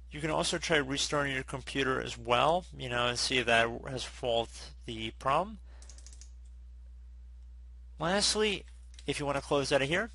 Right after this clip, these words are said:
I would suggest opening up the start menu,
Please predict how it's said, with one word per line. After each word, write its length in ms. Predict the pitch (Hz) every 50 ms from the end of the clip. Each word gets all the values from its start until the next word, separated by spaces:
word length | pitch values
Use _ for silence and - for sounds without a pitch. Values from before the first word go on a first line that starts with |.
| - - - - - - - - - - - - - - - - - -
I 120 | - 139
would 120 | 143 143 -
suggest 380 | - 151 - 156 143 139 - -
opening 340 | - 139 131 - 135 139 127
up 120 | 131 - -
the 60 | 123
start 300 | - - 135 131 135 135
menu, 360 | 143 147 151 175 196 214 202